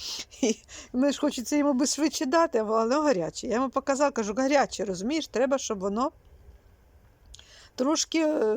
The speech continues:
остудилося. І поставила <laughs> ось тут такий мішок, в мене сюди, сюди поставила, щоб воно стило. І він підійшов носом, тик-тик-тик, і воно впало.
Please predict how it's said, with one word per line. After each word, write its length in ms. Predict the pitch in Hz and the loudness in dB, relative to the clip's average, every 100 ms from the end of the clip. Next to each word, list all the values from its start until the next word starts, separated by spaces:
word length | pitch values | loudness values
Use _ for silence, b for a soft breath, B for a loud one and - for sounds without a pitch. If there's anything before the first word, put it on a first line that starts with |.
| 269 214 208 | 0 2 2
остудилося. 1040 | 208 214 240 - 277 202 156 165 - 214 - B B - | 2 2 0 0 0 2 0 -4 -8 -14 -16 B B -12
І 60 | |
поставила 540 | 254 - - 294 262 - | -6 -4 2 2 2 0
<laughs> 40 | - | 0
ось 180 | 240 | -2
тут 140 | - 214 | -4 -8
такий 280 | 233 - 240 | -10 -6 -4
мішок, 340 | - 302 - | -2 -2 -2
в 100 | - | -4
мене 120 | 285 | -6
сюди, 340 | - - 254 - | -6 -12 -12 -12
сюди 240 | - 269 | -6 -4
поставила, 640 | - 226 - 208 196 202 185 | 0 -2 4 4 4 0 -2
щоб 160 | 247 | -4
воно 260 | 208 226 233 | -2 0 0
стило. 440 | - 240 208 190 - B B B B B - | -2 2 2 2 -4 B B B B B -4
І 120 | 254 | 0
він 180 | 254 233 | 2 2
підійшов 500 | 240 208 - 330 214 | 0 0 0 0 4
носом, 400 | 226 208 214 202 | 4 4 2 0
тик-тик-тик, 760 | 233 196 - 254 - - 359 - | 0 -2 0 0 2 2 2 2
і 100 | 240 | -2
воно 220 | 226 208 | 0 0
впало. 500 | 196 - 269 285 269 | -2 2 4 4 0